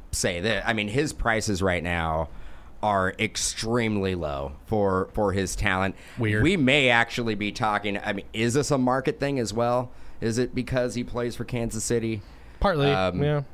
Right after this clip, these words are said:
Speaker 1: but he does have the name. His dad played. His dad was a great player.
Speaker 2: He was.
Speaker 1: Um, but Bobby Witt does a little bit of everything. I, I, one of his,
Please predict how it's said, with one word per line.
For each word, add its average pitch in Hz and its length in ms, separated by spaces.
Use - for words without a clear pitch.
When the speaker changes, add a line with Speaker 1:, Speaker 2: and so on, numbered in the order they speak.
Speaker 1:
but 147 100
he 139 100
does 135 280
have 156 220
the 151 80
name. 151 580
His 120 160
dad 135 300
played. 135 640
His - 80
dad 113 180
was 117 120
a 107 40
great 117 380
player. 117 380
Speaker 2:
He 202 80
was. 214 280
Speaker 1:
Um, 92 560
but 120 180
Bobby 135 280
Witt 139 260
does 131 260
a 135 40
little 135 240
bit 135 120
of 127 80
everything. 135 360
I, 135 300
I, - 140
one 131 200
of 151 80
his, - 260